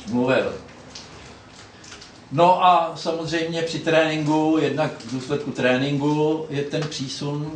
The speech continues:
horší a k tomu teda v té vejšce přistupuje ten nižší atmosférický tlak a od toho se vytváří ten diskomfort pro ty pracující svaly.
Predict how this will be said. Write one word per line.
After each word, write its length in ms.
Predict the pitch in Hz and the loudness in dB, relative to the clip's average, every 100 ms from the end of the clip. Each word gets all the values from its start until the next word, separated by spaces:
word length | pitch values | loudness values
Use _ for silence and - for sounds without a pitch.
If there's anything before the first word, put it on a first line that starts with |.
| 131 | -8
horší 640 | 120 123 - - 143 151 160 - - - - - - - | -6 -4 -6 -6 -4 -4 -4 -8 -18 -18 -18 -20 -18 0
a 260 | 143 143 - | 2 2 0
k 40 | |
tomu 200 | 127 131 | -6 -4
teda 260 | 123 139 139 | -4 -2 -4
v 100 | - | -2
té 120 | 143 | -2
vejšce 300 | 139 135 147 | -2 -2 -6
přistupuje 640 | 139 123 - 123 135 135 135 | -8 -10 -10 -10 -6 -6 -6
ten 180 | 135 131 | -4 -2
nižší 540 | 131 131 135 131 131 127 | -2 -4 -4 -2 -2 -4
atmosférický 720 | 131 131 - 131 127 - 139 | -6 -8 -6 -8 -8 -6 -6
tlak 340 | - 131 131 | 0 0 0
a 160 | 131 127 - - - 113 | -2 -2 -6 -20 -16 -12
od 120 | 110 | -8
toho 300 | 127 123 123 | 0 2 2
se 160 | - | 0
vytváří 680 | 123 113 127 127 120 127 127 - - - - | -4 -2 2 2 2 -2 -4 -8 -14 -16 -4
ten 180 | 120 | -2
diskomfort 720 | 101 113 - 123 117 123 123 120 | -2 -4 -2 0 0 2 2 2
pro 500 | - 123 123 120 - | -2 0 2 2 -2
ty 200 | 123 117 - | -6 -6 -6
pracující 640 | 107 - 123 123 - 107 | -10 -8 -6 -6 -6 -12
svaly. 600 | - 120 127 139 143 151 | -10 0 2 2 0 -2